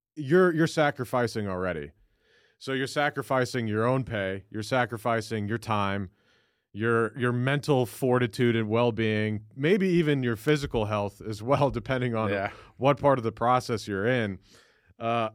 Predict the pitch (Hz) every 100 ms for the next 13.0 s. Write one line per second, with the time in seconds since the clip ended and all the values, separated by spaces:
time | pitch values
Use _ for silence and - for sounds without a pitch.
0 | _ - 131 147 135 127 156 170 170 160
1 | 147 - 135 120 110 127 123 117 110 120
2 | 117 107 117 107 107 101 98 - 120 110
3 | - 107 95 78 - 110 120 131 131 143
4 | 120 107 - _ _ _ _ _ 135 123
5 | 160 165 135 135 123 110 123 120 117 110
6 | 117 107 107 107 101 107 107 104 101 98
7 | 87 92 - - 110 - 110 113 110 101
8 | - 104 98 - 101 92 87 80 80 -
9 | 104 104 113 120 117 95 110 104 - -
10 | 120 123 120 113 104 104 113 101 120 113
11 | 123 120 120 117 107 104 95 - _ _
12 | _ - 117 110 123 123 113 104 104